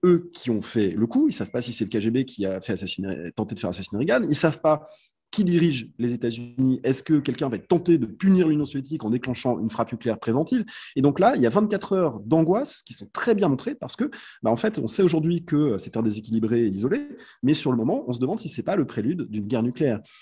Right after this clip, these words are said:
Et il y a d'autres moments comme ça qui montrent à quel point ces tensions sont présentes. En particulier, il y a un moment en mille neuf cent quatre-vingt-trois, je crois que c'est dans la troisième ou quatrième saison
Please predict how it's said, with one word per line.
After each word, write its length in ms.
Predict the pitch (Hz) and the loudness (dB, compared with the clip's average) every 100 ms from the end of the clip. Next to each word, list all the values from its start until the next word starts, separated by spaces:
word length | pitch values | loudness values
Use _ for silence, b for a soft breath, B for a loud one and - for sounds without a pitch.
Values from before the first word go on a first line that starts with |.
| B 139 | B 2
Et 180 | 143 | 2
il 80 | 127 | 4
y 80 | 123 | 4
a 160 | 107 104 | 6 6
d'autres 320 | 190 208 185 | 2 4 4
moments 380 | 175 175 165 143 | 4 4 2 0
comme 160 | 131 | -4
ça 240 | 131 160 156 | -2 -4 -4
qui 160 | - | -2
montrent 240 | 135 - 127 | -4 -2 -6
à 40 | |
quel 160 | - 127 | -6 -2
point 240 | 143 143 | 2 2
ces 180 | 131 - | 0 -4
tensions 320 | 131 - 127 | -4 -4 -4
sont 140 | - | -4
présentes. 380 | 110 131 208 254 B B B | -2 0 0 0 B B B
En 140 | 139 147 | 0 2
particulier, 580 | 151 - 143 139 147 214 | 0 -4 -8 0 4 6
il 80 | |
y 40 | 156 | 6
a 20 | |
un 60 | 135 | 4
moment 300 | 143 170 160 | 4 4 4
en 40 | |
mille 80 | 135 | 2
neuf 80 | 135 | 0
cent 100 | 151 | -2
quatre-vingt-trois, 520 | 131 - 120 123 185 | -6 -2 -2 0 -2
je 60 | - | -2
crois 100 | 117 | -8
que 40 | |
c'est 80 | 104 | -6
dans 80 | 104 | -8
la 60 | |
troisième 300 | - 123 131 | -4 -2 0
ou 20 | |
quatrième 300 | 123 117 135 | -2 -2 -2
saison 320 | - 110 156 | -2 -2 -2